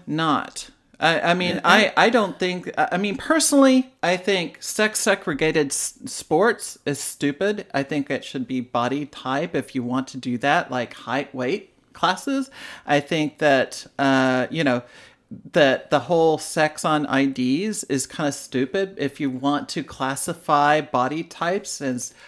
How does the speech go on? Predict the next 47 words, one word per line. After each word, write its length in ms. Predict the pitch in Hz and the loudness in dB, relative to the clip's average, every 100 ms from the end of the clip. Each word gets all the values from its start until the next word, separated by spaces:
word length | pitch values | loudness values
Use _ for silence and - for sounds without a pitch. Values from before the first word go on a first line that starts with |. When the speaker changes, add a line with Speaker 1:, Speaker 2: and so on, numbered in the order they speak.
| - | -14
Speaker 1:
height, 360 | - 147 160 127 | 0 0 0 -2
weight. 420 | 143 233 - - - - - | 0 0 -4 -16 -20 -8 0
Speaker 2:
Well, 180 | 226 | 2
Speaker 1:
You 60 | 196 | 8
Speaker 2:
but, 100 | 190 | 8
Speaker 1:
know, 120 | 170 | 8
Speaker 2:
but 160 | 196 190 | 2 4
wait, 140 | 202 | 6
Speaker 1:
that's, 180 | 175 170 | 8 8
Speaker 2:
wait, 100 | 170 | 8
no, 80 | 196 | 6
Speaker 1:
that's 120 | 180 | 8
Speaker 2:
no, 40 | 165 | 8
two, 120 | 185 | 8
Speaker 1:
something 220 | 196 220 | 6 6
Speaker 2:
two, 60 | 240 | 6
Speaker 1:
else. 160 | - | 8
Speaker 2:
two 120 | 262 | 6
steps 280 | - - 202 | 6 2 0
back 280 | 170 151 - | 0 0 0
on 80 | 156 | 0
that, 160 | 131 151 | 0 2
'cause 120 | 160 | 4
I've 120 | 190 | 6
asked 180 | 180 - | 4 2
a 60 | |
lot 180 | 139 139 | 2 4
of 220 | 135 131 - - - _ _ _ _ _ _ _ _ - | 4 2 -4 -20 -20 _ _ _ _ _ _ _ _ -10
politicians 800 | - 143 113 165 143 - 120 - - | 0 2 4 4 4 2 -6 -8 -8
Speaker 1:
Sure. 180 | - 233 | 6 8
Speaker 2:
why, 120 | 143 | 8
why 240 | - 147 | 6 8
we 140 | 147 147 | 10 8
have 220 | 175 165 | 8 6
sex 300 | - 151 - | 4 2 2
on 460 | 135 131 127 139 190 | 2 2 2 -2 4
driver's 320 | 165 156 123 | 8 10 8
license, 380 | 123 120 131 - | 4 0 -6 -4
for 100 | 113 | -4
instance. 380 | 117 - - | -4 -10 2
And 120 | 147 147 | 6 10
the 80 | |
Speaker 1:
Mm-hmm. 60 | 165 | 10
Speaker 2:
answer 200 | 208 311 | 10 8
they 140 | 277 214 | 6 6
always 240 | 233 214 | 6 4
give, 340 | 175 120 135 | 2 2 2